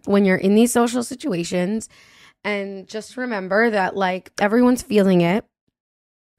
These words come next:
And s-, low stakes are low unless you're, like, literally meeting, like, an in-law. Even then, it's like, whatever. You're meeting an in-law or you're meeting, like, your boss for the first time. Just try to, like, uh,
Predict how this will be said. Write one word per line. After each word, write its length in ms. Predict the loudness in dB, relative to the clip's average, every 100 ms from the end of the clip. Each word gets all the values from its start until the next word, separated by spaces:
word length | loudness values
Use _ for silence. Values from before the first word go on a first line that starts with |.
| -20 -20 -20 -14 -2
And 540 | 2 4 4 2 0 -8 _ -6
s-, 300 | -4 -4 -4
low 260 | 2 4 4
stakes 460 | 2 2 2 4
are 100 | 2
low 400 | 4 2 4 4
unless 340 | 4 2 0 0
you're, 100 | -2
like, 160 | -2
literally 420 | -4 2 4 4
meeting, 480 | 4 4 4 2 0
like, 160 | -2 0
an 100 | 0
in-law. 840 | 2 0 2 4 4 4 4 0 0
Even 280 | 2 4
then, 180 | 2 0
it's 160 | -2 -6
like, 160 | -8
whatever. 440 | -6 -6 -6 -8 -8 -8 -6 -4 -4 -4
You're 200 | -2 2
meeting 240 | 4 4 4
an 60 |
in-law 480 | 4 2 2 4 4
or 80 | 2
you're 100 | 2
meeting, 200 | 4 2
like, 80 | 2
your 120 | 2
boss 360 | 4 4 4 2
for 80 |
the 100 | 0
first 280 | 4 2 2
time. 680 | 0 2 4 4 4 4 2
Just 340 | 0 -2 -8
try 180 | 0 2
to, 80 | 4
like, 340 | 2 0 -2
uh, 40 | -10